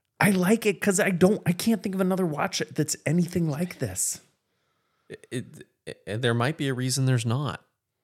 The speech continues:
Speaker 1: Y-, yeah, certainly this is not, this is not <laughs> gonna be a watch for everybody.
Speaker 2: I'm certainly intrigued by it. I,
Speaker 1: But at
Speaker 2: I'm
Speaker 1: twelve hundred bucks?
Speaker 2: Yeah.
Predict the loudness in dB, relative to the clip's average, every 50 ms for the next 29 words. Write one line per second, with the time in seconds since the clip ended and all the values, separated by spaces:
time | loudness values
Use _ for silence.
0 | _ _ _ _ _ _ _ _ _ _ _ _ _ _ _ _ _ _ _ _
1 | -4 -4 0 2 2 0 2 0 0 4 4 4 6 4 4 4 4 2 2 0
2 | 0 0 0 0 0 0 0 0 0 2 0 0 0 -2 -4 -4 -6 -10 -12 -12
3 | -14 _ _ _ _ _ _ _ _ _ _ _ _ _ _ _ _ _ _ _
4 | _ _ _ _ _ _ _ _ _ _ _ _ _ _ _ _ -8 -6 -4 -2
5 | -2 0 0 0 0 -2 -4 -4 -6 -6 -8 -4 -2 -2 -2 -2 -4 -4 -4 -2
6 | -2 -4 -4 -6 -6 -4 -4 -2 -2 0 0 -2 -2 -2 -4 -6 -8 -12 -14 -18
7 | _ _ _ _ _ _ _ _ _ _ _ _ _ _ _ _ _ _ -6 -2
8 | 0 0 2 0 0 -2 -4 -6 -6 -4 -2 -2 -2 -2 -4 -6 -6 -8 -10 -10
9 | -10 -12 -12 -10 -8 -8 -8 -8 -10 _ _ _ -2 0 0 0 0 0 0 0
10 | 2 2 2 2 2 0 0 0 -2 -2 -2 -2 -4 -4 -4 -6 -8 -12 -16 -20
11 | -20 -20 -20 _ _ _ _ -8 -2 0 2 4 4 4 2 0 -2 -4 -8 -10